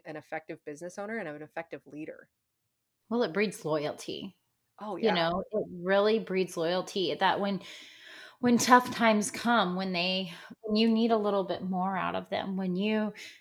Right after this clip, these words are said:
Speaker 2: when you, whatever it is, they're there and they're like, "I'm with you. Like, I'm, I, I am side by side right here. Like, what do we gotta do?" And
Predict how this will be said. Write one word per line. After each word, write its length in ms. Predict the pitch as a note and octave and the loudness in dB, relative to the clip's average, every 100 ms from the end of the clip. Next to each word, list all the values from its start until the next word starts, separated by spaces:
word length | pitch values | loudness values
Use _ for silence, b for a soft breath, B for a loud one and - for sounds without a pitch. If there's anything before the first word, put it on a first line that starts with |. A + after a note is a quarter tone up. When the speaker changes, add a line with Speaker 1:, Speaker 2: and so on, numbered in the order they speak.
| B | B
Speaker 2:
when 200 | - G#3 | 0 2
you, 540 | G3 G3 G3 G3 F#3+ E3 _ | 4 2 2 0 -2 -6 _
whatever 560 | C#3+ G#3 A#3+ D4+ D#4 D4+ | -10 6 10 12 10 4
it 180 | G#3+ | 2
is, 560 | F#3+ B3 D4 G2 - - _ _ _ _ | 0 2 2 0 -8 -14 _ _ _ _
they're 280 | F3 G#3+ B3 | 2 4 4
there 400 | B3 F#3+ G3 E3 | 4 4 6 6
and 120 | D#3 | 4
they're 120 | F3+ | 0
like, 280 | F#3+ D#3 - - | 2 2 2 0
"I'm 160 | A#3+ | 2
with 240 | A3+ G#3 E3 | 4 0 -2
you. 260 | F3 G3 | 2 4
Like, 280 | F3+ F3+ F3+ | 6 4 2
I'm, 220 | F3+ G#3 | 2 2
I, 220 | A3+ G#3 G#3+ | 2 2 2
I 100 | G#3 | 2
am 160 | A#3+ G3 | 2 0
side 360 | - F#3 F#3+ G3 | 0 4 4 6
by 160 | G#3 | 4
side 540 | G3 G3 F#3 F#3+ G3 F3+ | 4 2 4 4 0 0
right 200 | F#3 F#3+ | 0 0
here. 300 | F#3+ F#3 E3+ | -2 0 0
Like, 180 | F3+ F3+ | -2 -4
what 160 | F#3+ F#3+ | 2 2
do 80 | G3 | 2
we 60 | |
gotta 220 | G3+ F#3 E3+ | 2 0 0
do?" 340 | E3+ D#3 F#3+ B B B - | 0 0 -4 B B B 0
And 420 | F#3+ G3 F#3+ F#3 | 4 4 2 -4